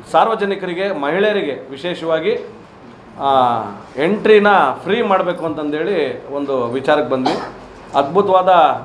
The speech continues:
ರೆಸ್ಪಾನ್ಸ್ ಈಗ al-, already ಸಿಕ್ಕಿದೆ. ನಮ್ಮ ಸಾಮಾಜಿಕ ಜಾಲತಾಣದಲ್ಲಿ, ಆ, ಸಾಕಷ್ಟು ಸುದ್ದಿ ಮಾಡ್ತಿರ್ತಕ್ಕಂಥ ದಾವಣಗೆರೆಯ ಒಂದು ಅದ್ಧೂರಿ ಕಾರ್ಯಕ್ರಮ ಇದು. ಆ,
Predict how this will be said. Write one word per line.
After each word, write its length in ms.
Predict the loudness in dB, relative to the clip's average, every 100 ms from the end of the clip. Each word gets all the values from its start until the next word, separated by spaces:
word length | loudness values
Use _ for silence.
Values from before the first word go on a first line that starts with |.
| -6
ರೆಸ್ಪಾನ್ಸ್ 440 | -6 -4 -4 -4 -4
ಈಗ 100 | 0
al-, 400 | 0 2 0 0
already 340 | -2 -2 -4
ಸಿಕ್ಕಿದೆ. 520 | -6 -6 -2 -2 -4 -14 -20 -20 -20 -8
ನಮ್ಮ 220 | -2 2 4 4 2 -2 -8 -18 -20 -8 -2
ಸಾಮಾಜಿಕ 380 | 2 2 0
ಜಾಲತಾಣದಲ್ಲಿ, 1000 | 0 4 4 2 2 2 2 2 2 2 -4 -16 -20 -20 -12 -2
ಆ, 60 | 2 2 2 -2 -6 -16 -20 -2
ಸಾಕಷ್ಟು 680 | -2 0 -2 -2 0 0 -2
ಸುದ್ದಿ 260 | -4 -4 -2
ಮಾಡ್ತಿರ್ತಕ್ಕಂಥ 680 | -2 -2 -4 -4 -4 0
ದಾವಣಗೆರೆಯ 540 | 2 4 2 2 2 4 4 2 -6 -18 -14
ಒಂದು 180 | -2 2
ಅದ್ಧೂರಿ 360 | 2 2 0 2
ಕಾರ್ಯಕ್ರಮ 480 | 2 2 -2 -2 -2
ಇದು. 420 | -2 -4 -6 -16 -20 -20 -20 -20 -20 -20 -2
ಆ, 340 | 4 6 4